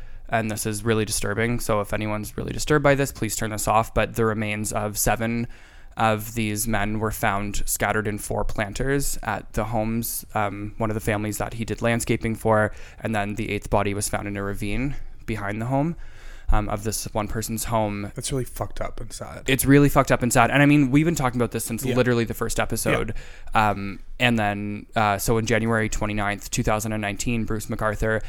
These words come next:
Speaker 1: had pled guilty and was charged, uh, of course, with first-degree murder of eight counts and, um, got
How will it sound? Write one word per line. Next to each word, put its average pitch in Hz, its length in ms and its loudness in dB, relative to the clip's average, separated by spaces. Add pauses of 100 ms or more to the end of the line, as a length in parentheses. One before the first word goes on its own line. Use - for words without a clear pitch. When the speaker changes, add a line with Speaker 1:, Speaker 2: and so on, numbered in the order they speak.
(140)
Speaker 1:
had - 160 -6
pled 107 200 -2
guilty 135 400 6
and 120 120 0
was 110 120 -4
charged, 110 480 0 (380)
uh, 110 40 4
of 107 140 2
course, 120 200 2
with 110 100 0
first-degree 113 340 2
murder 113 280 4
of 104 100 0
eight 104 140 -2
counts 143 560 2
and, 104 480 -2
um, 101 600 0
got - 540 -2